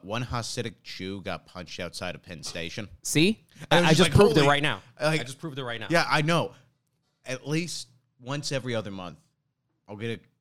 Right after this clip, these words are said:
Speaker 1: call from my dad. He'll sound very worried. "I've heard there's been a lot of crimes against Jews in New York." And it's like, "Yeah, there's a lot of fucking Jews in New York. I'm not sure if that lines up."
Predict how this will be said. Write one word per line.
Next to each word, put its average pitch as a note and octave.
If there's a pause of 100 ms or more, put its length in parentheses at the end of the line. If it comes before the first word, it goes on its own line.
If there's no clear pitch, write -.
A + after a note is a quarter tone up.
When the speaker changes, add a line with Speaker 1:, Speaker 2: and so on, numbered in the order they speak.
Speaker 1:
call G#2
from G#2
my F#2
dad. E2+ (220)
He'll G2
sound G#2+
very G#2
worried. F#2+ (280)
"I've F2+
heard A#2
there's A#2
been G#2
a G2
lot F#2+
of E2+
crimes F#2
against E2+
Jews F#2+
in E2
New E2
York." E2+
And C2
it's -
like, E2 (160)
"Yeah, C#3
there's B2
a A#2
lot D#3+
of E3
fucking D3+
Jews A#2+
in A2+
New A2+
York. G#2+
I'm D#2+
not B2+
sure C#3+
if A#2+
that A2+
lines A2
up." G2+